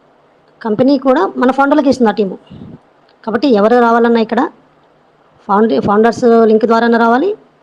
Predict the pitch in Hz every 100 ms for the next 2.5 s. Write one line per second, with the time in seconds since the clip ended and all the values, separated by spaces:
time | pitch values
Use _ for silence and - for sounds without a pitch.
0 | _ _ _ _ 247 254 277 269 254 254
1 | 247 262 196 185 - - _ _ _ _
2 | _ _ - 220